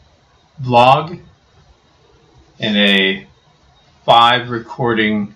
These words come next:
series of Aquaman from the Silver Age. In this particular instance,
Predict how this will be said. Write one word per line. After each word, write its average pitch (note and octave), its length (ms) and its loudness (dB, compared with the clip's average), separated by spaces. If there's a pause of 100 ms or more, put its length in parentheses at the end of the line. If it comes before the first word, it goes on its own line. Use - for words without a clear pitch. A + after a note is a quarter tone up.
(120)
series E2+ 800 -6 (140)
of - 280 -4
Aquaman - 640 -8 (1600)
from A#2 140 -8
the A#2 80 -4
Silver A#2 500 -2
Age. F2+ 600 -4 (3000)
In - 80 -10
this A2+ 180 -4
particular B2+ 600 -2
instance, C3+ 720 -2